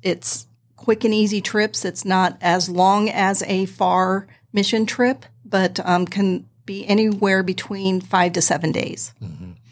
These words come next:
Speaker 2: And that, uh, Dearborn, Michigan trip is an amazing trip because, uh, I've been there a s-, uh, a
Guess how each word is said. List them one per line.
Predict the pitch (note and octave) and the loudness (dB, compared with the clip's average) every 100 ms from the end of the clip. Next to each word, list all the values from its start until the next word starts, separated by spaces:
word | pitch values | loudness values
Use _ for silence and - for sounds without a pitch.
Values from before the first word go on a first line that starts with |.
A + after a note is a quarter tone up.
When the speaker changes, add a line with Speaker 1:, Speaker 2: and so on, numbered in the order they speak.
| - _ _ _ - | -20 _ _ _ 0
Speaker 2:
And | B2 A2+ A2+ | 2 4 4
that, | B2 C3+ - | 2 0 -2
uh, | B2+ | -2
Dearborn, | G#2+ C#3 C#3 C3 A2+ | 2 2 4 4 4
Michigan | B2 G#2 F#2+ - F#2+ F2 | 2 0 -4 -4 -4 -4
trip | - A2 G2+ - | 0 0 0 0
is | B2+ C3 A2+ - | 2 2 0 -4
an | C#3+ A2+ | -2 2
amazing | A2 A2 G2+ F#2 | 4 2 0 -4
trip | - A2+ F2 - | -2 -2 -2 -6
because, | G#2 - G#2+ - - _ _ _ - | -8 -2 -2 -2 -10 _ _ _ -6
uh, | G#2+ G#2+ | -4 0
I've | A#2+ B2 | 0 2
been | D#3 D#3+ | 0 2
there | C#3+ B2+ | 2 2
a | |
s-, | A2+ - G3+ | 2 -2 -4
uh, | A#2+ G#2 - | -2 -2 -4
a | A2+ | -6